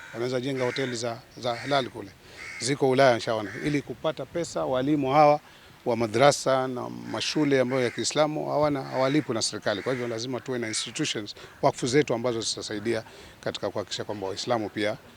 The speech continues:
wana, wana mambo yao. Ya, ya, unajua mtu hawezi kuwa Nairobi, aibe shamba ambayo physically ground hajui kunaendelea nini. Kwa hivyo lazima kuwe na mtu wa ground ambaye atamsaidia na kitu ambacho wanafanya.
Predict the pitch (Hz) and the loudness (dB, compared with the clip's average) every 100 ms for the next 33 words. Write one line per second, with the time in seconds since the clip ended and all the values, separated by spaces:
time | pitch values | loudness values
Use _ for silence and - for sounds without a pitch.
0 | - - - 98 92 90 85 120 92 95 | -20 -10 -2 0 0 -2 -6 -6 -4 -4
1 | 90 87 90 98 87 - - - - - | -4 -2 2 2 0 -10 -18 -20 -20 -20
2 | - - - 120 123 120 113 117 143 151 | -20 -20 -6 0 2 2 0 0 -2 4
3 | 202 143 156 151 151 147 151 117 - 131 | 6 6 4 -2 2 6 6 4 0 2
4 | 120 131 95 98 - - - - - - | 2 2 0 -8 -14 -20 -20 -20 -20 -10
5 | - 131 131 120 - 123 113 110 127 123 | 0 2 4 4 4 4 2 4 6 6
6 | 110 110 - - - - - 185 143 139 | 4 -2 -14 -20 -20 -10 4 4 6 4
7 | 135 117 104 135 127 113 107 113 101 98 | 4 4 6 8 8 4 2 -2 -2 -4
8 | 92 95 95 90 - 143 143 135 131 151 | -4 -4 -4 -6 -6 -2 2 2 4 2
9 | - 147 131 120 113 95 135 113 104 - | 4 6 6 4 4 8 8 8 4 -6
10 | - - - - 110 123 113 - 113 110 | -20 -20 -16 2 4 6 4 4 2 4
11 | 139 120 135 175 196 170 175 135 113 - | 6 6 2 0 2 2 2 2 0 2
12 | 135 101 | 2 0